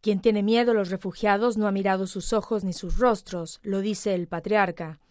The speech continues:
y el mundo, denuncia Bartolomé, será juzgado en el modo en que ha sido tratado. "Nuestras voces están unidas", dice Jerónimo, "en el condenar la erradicación, en el denunciar cada forma de devaluación de la persona humana y la bancarrota de la solidaridad y de Europa".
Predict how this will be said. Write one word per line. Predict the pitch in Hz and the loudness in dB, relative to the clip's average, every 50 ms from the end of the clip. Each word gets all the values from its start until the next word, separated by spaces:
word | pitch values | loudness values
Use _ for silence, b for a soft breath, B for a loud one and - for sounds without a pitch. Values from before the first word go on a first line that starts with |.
| b b b | b b b
y | - 196 196 | -2 -2 0
el | 190 | 2
mundo, | 202 220 233 240 226 214 214 214 | 2 4 4 4 4 2 0 0
denuncia | 202 185 180 185 190 175 - 196 180 | 0 -2 -2 -2 -4 -4 -4 -4 -4
Bartolomé, | 170 165 170 - 165 165 160 175 208 220 220 208 b b b b b | -4 -6 -6 -6 -6 -4 -2 0 0 0 0 -2 b b b b b
será | b - 240 247 262 | b 0 2 2 2
juzgado | - - 285 233 196 185 226 233 240 233 | 2 0 -2 -2 0 2 2 2 4 4
en | 262 247 | 2 2
el | 208 190 | 2 2
modo | 185 185 190 220 233 233 247 254 | 2 2 2 2 2 2 2 2
en | 254 233 208 180 | 2 2 0 -2
que | - 196 | -2 -2
ha | 190 185 | -2 -2
sido | - - 208 202 190 | -2 -2 -2 -2 -2
tratado. | 190 185 185 175 - 185 165 156 151 151 151 156 - _ _ _ _ b b b b b b | -2 -4 -4 -2 -4 -4 -4 -4 -8 -10 -12 -14 -18 _ _ _ _ b b b b b b
"Nuestras | - 196 190 185 - 190 180 170 175 | -2 -2 -2 0 0 -2 -2 -2 0
voces | 185 233 233 233 214 220 196 175 | 2 4 4 4 2 -2 -4 -4
están | 180 170 - 190 185 180 | -4 -6 -4 -4 -2 0
unidas", | 180 185 208 220 214 190 180 165 160 | 0 0 2 2 2 2 0 -2 -2
dice | 170 190 180 - 180 | -4 -6 -6 -6 -8
Jerónimo, | - 190 180 208 214 208 196 180 175 165 160 - b b b b | -6 -2 0 2 2 2 0 -2 -4 -6 -8 -12 b b b b
"en | b 202 196 | b 0 0
el | 202 190 185 | 0 0 0
condenar | - 202 196 190 185 196 214 220 233 220 | 0 0 0 2 2 2 2 2 2 2
la | 247 233 214 | 2 2 2
erradicación, | 190 185 180 165 170 - 175 156 - - 226 220 214 214 220 220 - b b b b b | 0 -2 -2 -4 -4 -6 -6 -6 -2 4 4 6 6 6 4 0 -4 b b b b b
en | - 196 | -2 0
el | 196 196 190 | 2 2 2
denunciar | 190 190 185 185 175 - - 262 262 269 | 2 2 0 0 0 2 2 4 4 4
cada | 262 262 240 208 180 | 4 2 2 2 2
forma | - - 214 208 208 214 214 202 | 0 2 2 2 4 2 0 0
de | 180 180 175 | 0 -2 -2
devaluación | 170 160 165 165 165 160 151 - - 220 220 | -2 0 0 -2 -2 -2 -2 0 0 2 2
de | 220 214 | 2 2
la | 196 180 - | 2 0 -2
persona | 170 165 - - 185 170 170 | -4 -6 -4 -4 -4 -4 -2
humana | 165 170 196 214 208 202 202 214 214 b b b b b b | -2 0 2 2 2 2 0 0 -2 b b b b b b
y | 220 208 | 0 2
la | 220 208 | 4 4
bancarrota | 196 214 208 - - 202 208 240 269 285 285 294 277 | 4 4 2 2 0 2 4 4 4 4 4 2 2
de | 262 | 2
la | 233 208 175 | 2 2 0
solidaridad | - - 175 170 160 170 160 165 165 175 196 208 208 | 0 -4 -4 -4 -2 -2 -2 -2 0 4 4 4 4
y | 202 208 | 4 2
de | 185 196 | 0 0
Europa". | 190 190 190 185 160 - - 156 151 151 - | 0 2 2 0 0 -2 -6 -10 -10 -12 -14